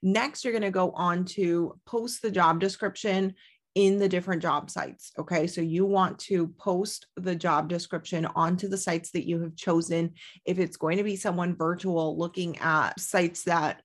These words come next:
are either outside of the country or for specifically for virtual jobs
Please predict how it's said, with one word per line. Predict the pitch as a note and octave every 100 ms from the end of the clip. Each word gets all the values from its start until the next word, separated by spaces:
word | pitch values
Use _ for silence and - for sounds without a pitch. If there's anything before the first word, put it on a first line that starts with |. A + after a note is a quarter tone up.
| -
are | E3+ E3 E3
either | E3 D#3+ E3 - - -
outside | E3 - F#3 D3+
of | D#3+
the | D3
country | - C4+ B3 B3+ A#3+ A#3 -
or | F3+ E3 D#3
for | - F3
specifically | E3 F3+ - F3 E3+ D#3+ D#3+
for | E3+ D#3+
virtual | D#3 D#3 - D#3 D3+
jobs | A3+ C4 G#3+ F3 F3+